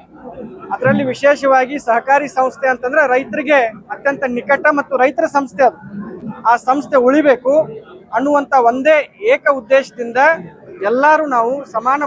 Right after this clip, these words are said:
ಮನಸ್ಥಿತಿಯಿಂದ ಇವತ್ತು ಪ್ಯಾನೆಲ್ ಮಾಡಿದ್ದೇವೆ. ಸಾಕಷ್ಟು ಜನ ರೈತರು, ಹದಿನೇಳು ಸಾವಿರ ಜನ ಮೆಂಬರ್ ಅದಾರ. ಅವರೆಲ್ಲರೂ ಒಳ್ಳೆಯ ಅಭಿಪ್ರಾಯವನ್ನ ವ್ಯಕ್ತಪಡಿಸಿದ್ದಾರೆ. ಇವತ್ತು ನಾವು ಆ ಭಗವಂತನಲ್ಲಿ ಪ್ರಾರ್ಥನೆ ಮಾಡಿಕೊಂಡು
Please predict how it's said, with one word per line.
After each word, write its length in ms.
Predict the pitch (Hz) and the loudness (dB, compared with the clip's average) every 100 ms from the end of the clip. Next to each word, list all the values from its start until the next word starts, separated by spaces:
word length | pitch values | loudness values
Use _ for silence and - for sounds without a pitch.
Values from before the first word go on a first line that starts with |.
| 254 | -4
ಮನಸ್ಥಿತಿಯಿಂದ 640 | 247 - - 226 226 262 294 | -6 -10 -8 -6 -4 -2 0
ಇವತ್ತು 180 | 254 - | 0 0
ಪ್ಯಾನೆಲ್ 260 | 214 240 247 | 0 0 0
ಮಾಡಿದ್ದೇವೆ. 360 | 240 240 254 311 320 - - - - - - - | 0 2 2 2 -2 -10 -18 -18 -18 -20 -12 0
ಸಾಕಷ್ಟು 460 | 226 233 294 294 285 | 0 2 0 -2 -4
ಜನ 80 | 277 277 262 | 0 2 2
ರೈತರು, 360 | 285 - 294 311 254 - _ - - - - - - - - 196 196 | 0 -2 -2 -2 -6 -20 _ -20 -20 -20 -20 -20 -20 -20 -16 -12 -10
ಹದಿನೇಳು 420 | 180 226 277 311 294 | -2 2 4 4 4
ಸಾವಿರ 200 | 269 285 262 | 2 2 2
ಜನ 100 | 302 285 | -2 0
ಮೆಂಬರ್ 260 | 269 285 277 | 0 2 2
ಅದಾರ. 180 | 233 - - - - - - - - - - - - - - 208 | 0 -6 -20 -20 -20 -20 -20 -20 -18 -16 -18 -20 -20 -20 -2 2
ಅವರೆಲ್ಲರೂ 560 | 247 233 240 285 330 247 - _ _ - | 4 4 4 4 2 0 -4 _ _ -6
ಒಳ್ಳೆಯ 260 | 214 269 311 277 | -2 2 2 2
ಅಭಿಪ್ರಾಯವನ್ನ 680 | 247 - 269 262 262 254 254 233 | -2 -2 2 4 4 2 0 0
ವ್ಯಕ್ತಪಡಿಸಿದ್ದಾರೆ. 720 | 226 - 233 233 - 226 226 285 - - - - 202 | -2 -4 -6 -6 -4 0 0 -2 -6 -18 -18 -14 -2
ಇವತ್ತು 240 | 220 262 247 | 0 0 2
ನಾವು 180 | 240 240 233 233 - _ - - - - | 2 4 2 0 -6 _ -20 -20 -20 -6
ಆ 40 | 202 196 | -2 0
ಭಗವಂತನಲ್ಲಿ 680 | 214 262 285 285 269 262 254 220 | 2 2 2 0 0 0 -2 2
ಪ್ರಾರ್ಥನೆ 360 | 220 220 262 269 | 2 2 -2 0
ಮಾಡಿಕೊಂಡು 420 | 240 208 226 247 | 0 -2 0 2